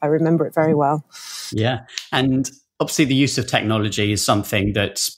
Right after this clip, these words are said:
Speaker 2: I'm sure aided you whilst you've been away. You mentioned Calendly there, which is obviously a way for, for people to book in calls with you. Um, what, what other systems and technology have you used,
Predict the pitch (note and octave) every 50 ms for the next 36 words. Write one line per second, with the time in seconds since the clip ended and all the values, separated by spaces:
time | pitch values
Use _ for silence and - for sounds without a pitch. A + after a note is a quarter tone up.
0 | _ _ _ _ _ _ _ - F#2 G2 G#2 - - C3+ A#2 G#2+ G#2+ - G2+ G#2+
1 | A2 A2 A2 A#2+ G2+ F#2 G#2 G2+ F#2 F2 F2+ F2 - - - G#2+ - - - G#2
2 | F#2+ - G#2+ G#2 G2 G2+ G2+ F#2+ G2+ G2 G2 G2 G2 G2+ G#2 G#2 A2+ A2+ A#2 A2+
3 | - - A#2+ G#2+ G#2 - - C3 B2+ A#2+ A#2+ A2+ A#2 G#2 G#2+ G#2+ A#2 A#2 G#2+ G#2+
4 | A2+ A#2 A2+ G#2+ G#2+ G2+ - - - A2 - - - - - - A2+ G#2 - -
5 | - - - - - G2 G#2+ G#2+ G#2+ G2+ - - G#2+ G2+ G2 G2+ G2 - - _
6 | - - A2+ - A#2+ A2 - A2+ G2+ - - - G#2+ - A#2 A2 F#2+ A2+ C3 D3
7 | D3+ C3+ - D3 C3 A2+ C3 C3 C3 C3 C3 - - _ _ _ _ - B2 B2
8 | B2+ B2+ B2+ C3 B2+ - - D#3+ D#3 - - - _ D#3 D#3 - - D3+ D#3 C3
9 | - - - - - - - C#3+ C#3+ C#3 B2 C3+ B2+ A#2 B2+ - - C3+ C3+ C3+
10 | C3 B2+ B2 - B2 A#2+ A#2 A2 A#2 A2 B2 B2+ B2 B2+ B2+ B2+ A2 -